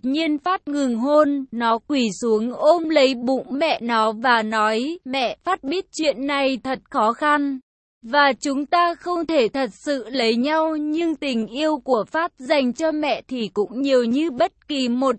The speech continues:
tình yêu nào trên đời. Phát yêu mẹ lắm, Phát muốn có con với mẹ." Phát nói, mắt nó cũng đẫm lệ. Hạnh kéo Phát đứng lên và nhìn vào mắt con trai.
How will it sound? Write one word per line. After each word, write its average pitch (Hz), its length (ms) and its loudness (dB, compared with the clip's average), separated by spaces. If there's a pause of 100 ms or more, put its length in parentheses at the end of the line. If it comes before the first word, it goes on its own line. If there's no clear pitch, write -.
tình 262 220 0
yêu 330 280 -4
nào 285 300 0
trên 311 340 -4
đời. 233 480 2
Phát 349 220 -2
yêu 311 300 -2
mẹ 277 360 -2
lắm, 226 480 0 (100)
Phát 370 240 -2
muốn 277 540 2
có 262 280 2
con 320 320 2
với 240 180 2
mẹ." 294 460 0
Phát 349 220 -2
nói, 269 520 0
mắt 349 220 -4
nó 262 260 2
cũng 254 360 -4
đẫm 262 220 2
lệ. 294 400 0 (440)
Hạnh 247 160 -2 (140)
kéo 247 220 -2
Phát 330 240 0
đứng 233 300 2
lên 294 560 2
và 226 200 2
nhìn 208 420 -2
vào 202 240 0
mắt 262 360 -2
con 320 240 0
trai. 320 520 -2